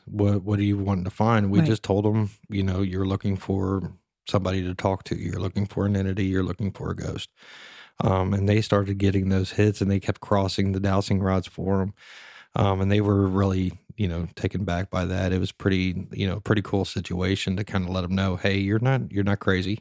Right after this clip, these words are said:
Speaker 1: <laughs> Things are happening, and look, they're wanting to talk to you." Um, we did a lot of dowsing at this place. We, uh, ended up doing dowsing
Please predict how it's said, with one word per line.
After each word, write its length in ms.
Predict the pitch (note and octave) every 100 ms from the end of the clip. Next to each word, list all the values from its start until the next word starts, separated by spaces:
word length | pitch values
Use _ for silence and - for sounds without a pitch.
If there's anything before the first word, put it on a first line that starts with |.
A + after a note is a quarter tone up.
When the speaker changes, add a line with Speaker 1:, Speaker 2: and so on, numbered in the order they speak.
| _
Speaker 1:
<laughs> 120 | _ -
Things 680 | - - - G#2 G#2+ G#2+ G2+
are 200 | G2+ G2
happening, 460 | G2 F#2 F#2 G2+
and 200 | G2 G2 - - - - _
look, 240 | - G2+ F#2
they're 160 | G2+
wanting 340 | F#2+ F#2+ F2 F2+
to 60 |
talk 200 | G2 F#2
to 100 | -
you." 360 | F#2 G2+ F#2+ F2+ - - - - - - - -
Um, 520 | C#3 A2 A2 G2+ G2+ G2+
we 120 | G#2+
did 160 | G#2+ G#2+
a 40 |
lot 200 | G2 G2
of 100 | F#2
dowsing 500 | F#2+ F#2+ G2 - F#2
at 140 | F#2+
this 180 | - F#2+
place. 500 | - - - - - _ - _ - _ _
We, 280 | - G#2+ G2
uh, 300 | F#2+ G2+ G2+ -
ended 300 | G2+ G2 G2
up 160 | G2
doing 480 | - G2+ G2+ G2 G2
dowsing 720 | F#2+ G2 G2 G2+ G2+ G2 F2